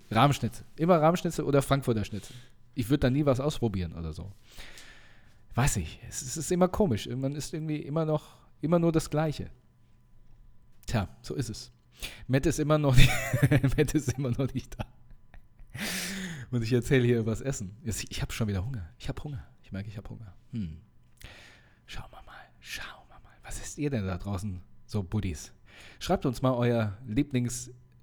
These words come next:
ähm, McDonald's oder Burger King Menü. Menü. Das wird uns, wird mich mal interessieren. Machen wir mal ein Ranking und schicken es an McDonald's.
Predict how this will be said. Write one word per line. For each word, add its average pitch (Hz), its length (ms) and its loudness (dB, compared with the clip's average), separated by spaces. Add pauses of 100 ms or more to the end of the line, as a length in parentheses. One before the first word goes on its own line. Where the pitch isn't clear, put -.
ähm, 107 520 -2
McDonald's 135 720 -4
oder 120 240 0
Burger 117 320 -2
King 110 260 -4
Menü. 95 440 -4 (540)
Menü. 98 440 -4 (420)
Das - 120 -12
wird 117 140 -8
uns, 117 220 -16
wird 127 160 -8
mich 131 160 -12
mal 123 60 -16
interessieren. 110 500 -8
Machen 113 140 -4
wir 139 80 0
mal 113 120 0
ein 98 100 -4
Ranking 113 400 -2 (760)
und 110 80 -8
schicken 135 180 -2
es 117 100 -6
an 113 120 -2
McDonald's. 104 640 -4